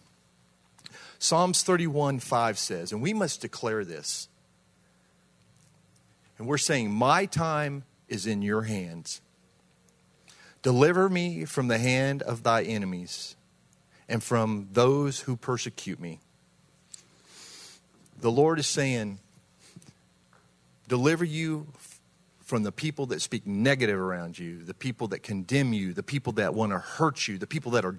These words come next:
jealous of you, the people that wanna pull you down because God is raising you up." Also from the enemy, the, the, the, the devil and his demons.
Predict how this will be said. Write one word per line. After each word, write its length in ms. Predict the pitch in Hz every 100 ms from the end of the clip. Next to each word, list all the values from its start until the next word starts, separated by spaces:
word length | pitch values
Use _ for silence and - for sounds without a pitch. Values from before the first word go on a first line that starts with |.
| -
jealous 480 | - 139 135 110 -
of 160 | 92
you, 180 | - 92 - _ _ _ _ _ _ _ _ _ _ _ _ _ _ _ _
the 60 | -
people 220 | - 165
that 80 | 127
wanna 200 | 135 117
pull 340 | - - 160
you 160 | 131 123
down 340 | 110 139 123
because 280 | 117 120 120
God 280 | - 131 127
is 160 | 107 107
raising 380 | 131 110 113
you 160 | 104 104
up." 260 | 123 92 - _ - - _ _ - - - _ _ _ - _ _ _ _ _ _ _ _ _ _ _ _ _ _ _ -
Also 460 | 135 151 175 165
from 300 | 143 147 127
the 160 | 120 -
enemy, 460 | 151 165 170 175 - 123 - -
the, 160 | 117 -
the, 260 | 131 - - 120
the, 120 | 127 98
the 180 | 123
devil 380 | 127 156 170 139
and 100 | 120
his 140 | 113 104
demons. 540 | 165 135 87 - -